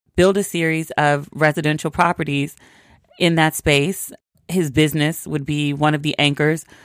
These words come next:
for the space. It was a great business move because there is a, you know, L A is not known for its subway systems, but there is one, there is a train stop expanding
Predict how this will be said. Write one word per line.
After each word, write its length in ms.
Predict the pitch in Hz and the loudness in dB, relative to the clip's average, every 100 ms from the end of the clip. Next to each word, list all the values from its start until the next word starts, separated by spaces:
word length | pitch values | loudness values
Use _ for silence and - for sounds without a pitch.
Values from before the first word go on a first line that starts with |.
| - - | -20 -6
for 240 | 165 165 | 2 2
the 100 | 151 | 2
space. 480 | - 143 139 165 - - _ _ _ _ _ _ _ _ - | -2 2 2 0 -8 -20 _ _ _ _ _ _ _ _ -6
It 60 | |
was 80 | 185 | -4
a 60 | 185 | 2
great 240 | 226 202 | 2 4
business 320 | 156 147 139 | 2 0 -2
move 320 | 127 131 135 _ | -2 -2 -4 _
because 560 | 156 143 160 156 151 143 | -8 -4 2 4 2 0
there 260 | 143 156 151 | 2 2 2
is 460 | 160 151 147 139 - | 0 0 0 -4 -2
a, 320 | 147 143 143 | 0 2 0
you 100 | 165 | 0
know, 80 | 165 | 0
L 180 | 156 151 | 2 2
A 40 | |
is 100 | 147 | 0
not 220 | 147 143 | 0 0
known 320 | 143 135 139 139 - - _ - | 2 2 0 -4 -14 -20 _ -2
for 160 | 160 | 0
its 100 | 151 | 0
subway 320 | - 147 147 | 0 2 0
systems, 480 | 147 139 - 151 127 | 0 -4 -6 -6 -4
but 120 | 151 | 0
there 140 | 156 147 | 2 2
is 220 | 165 156 | 0 0
one, 480 | 151 147 139 143 - | 0 2 0 -2 -2
there 140 | 147 | 0
is 100 | 143 | 0
a 60 | 139 | -2
train 260 | 170 170 | 0 0
stop 380 | 165 143 135 - - | 0 0 0 -2 -10
expanding 760 | - - 180 175 143 135 139 | -10 -4 0 2 2 0 -2